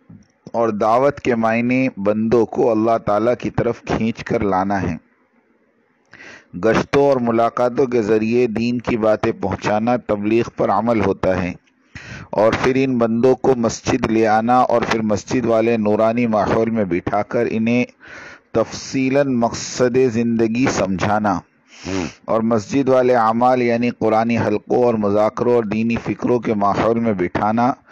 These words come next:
یعنی مسجد کی آبادی کی محنت کو دعوت کہتے ہیں۔ اس طرح تبلیغ و دعوت کا کام مکمل ہوتا ہے۔ فائدہ،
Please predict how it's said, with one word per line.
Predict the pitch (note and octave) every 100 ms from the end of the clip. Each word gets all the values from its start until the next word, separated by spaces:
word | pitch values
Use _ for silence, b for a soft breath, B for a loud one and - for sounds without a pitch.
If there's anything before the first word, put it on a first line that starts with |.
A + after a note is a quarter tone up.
| B B B
یعنی | - G#2+ A#2+ C3
مسجد | A#2+ A2 - - B2
کی | - C3+ C3+
آبادی | A2 A2 A#2 A2 C3
کی | - B2
محنت | A2 A2 A#2 A#2+ -
کو | C3+
دعوت | A2 G2 G#2 G#2+
کہتے | - F2 - F#2+
ہیں۔ | F#2 - _ _ B B B B
اس | G2 G2+
طرح | - B2 C3 C#3 A2
تبلیغ | A#2 A#2 C3+ B2+
و | B2
دعوت | G#2+ A2 B2 -
کا | - G#2+
کام | A2 A#2 A#2+
مکمل | G#2+ - - A2+ B2 A2 F2+
ہوتا | F2+ G2 F#2
ہے۔ | F2+ - - - -
فائدہ، | F#2 F#2+ F#2+